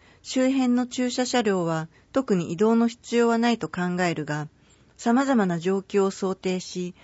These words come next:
対応方法を検討する。ヘリポート併設自体に問題はないか。問い。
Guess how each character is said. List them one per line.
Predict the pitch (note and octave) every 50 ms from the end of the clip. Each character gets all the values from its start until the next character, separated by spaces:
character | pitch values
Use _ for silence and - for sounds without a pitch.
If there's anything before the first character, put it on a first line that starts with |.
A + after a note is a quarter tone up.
| - _ _ _ _
対 | - A#3+ A#3+ B3 B3
応 | B3+ B3+ B3+ B3
方 | - C4+ B3+ B3
法 | A#3 - F#3+ F3+ D#3+ D#3
を | D3+
検 | - - F#3 F#3 F3+
討 | - - F3+ F3 E3+
す | - F3+ D#3+
る。 | E3+ E3 D#3+ - _ _ _ _ _ _ _ _ _ _ _ _ _ _ _ _ _ _ _ _ _ _ _ _ _ _
ヘ | A#3+ A#3
リ | A#3 B3
ポ | B3 - C#4 C4+
ー |
ト | B3+ -
併 | F#3 E3+ G#3 G#3+ A3
設 | A3 - A#3 - -
自 | G#3 - A#3+
体 | - G#3+ F#3+ F3 E3
に | D#3+
問 | D#3+ E3+ F#3 G3 G3
題 | G3 G3+ G3
は | F#3+ G3
な | F#3 F#3+ F#3
い | E3+
か。 | - _ D#3+ C#3+ C3 - - _ _ _ _ _ _ _ _ _ _ _ _ _ _ _ _ _ _
問 | G3 F#3 F#3 F3
い。 | D#3+